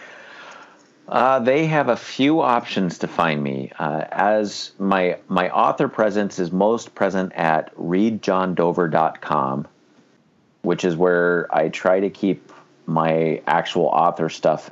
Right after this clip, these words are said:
out there and, and present as much as possible. Uh, music-wise, I have john d music dot com, uh, which also has another, uh,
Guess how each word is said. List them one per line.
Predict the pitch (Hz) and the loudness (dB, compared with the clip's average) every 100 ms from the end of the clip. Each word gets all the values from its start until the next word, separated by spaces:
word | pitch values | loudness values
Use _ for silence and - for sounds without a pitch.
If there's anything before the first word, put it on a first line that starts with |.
| - | -2
out | 80 80 | -2 0
there | 80 76 73 - - _ _ _ _ _ _ | 0 0 0 -4 -12 _ _ _ _ _ _
and, | 80 73 64 | -4 -4 -2
and | 78 | -4
present | - 82 78 71 | 0 0 0 -4
as | 73 | -4
much | 76 76 78 | -2 -4 -4
as | |
possible. | - 67 64 64 64 64 - - - - - - - - - | -4 -4 -2 -4 -4 -6 -10 -20 -20 -20 -20 -20 -20 -20 -4
Uh, | 73 71 71 69 69 - - _ - | 0 2 2 0 -2 -6 -20 _ -8
music-wise, | 90 104 131 120 113 104 101 104 104 - - - | 0 2 4 2 2 2 4 2 0 -6 -14 -4
I | 78 87 | -2 0
have | 87 85 80 82 | 2 0 0 -2
john | 98 90 95 | 0 0 0
d | 87 95 | 0 2
music | 92 82 85 101 - | 2 0 0 -2 0
dot | 90 87 - | 0 0 -2
com, | 82 82 87 107 - - _ _ _ _ _ _ - - - - - - - - | -2 0 0 -4 -10 -20 _ _ _ _ _ _ -20 -20 -20 -20 -20 -20 -20 -4
uh, | 90 76 76 | 0 2 2
which | 76 85 - - - - - _ 90 | 2 -2 -2 -8 -10 -14 -18 _ 0
also | 95 101 101 | 0 2 0
has | 90 90 90 | 2 2 0
another, | 85 90 87 85 78 - | 0 2 2 0 -2 -4
uh, | 50 50 | -2 -2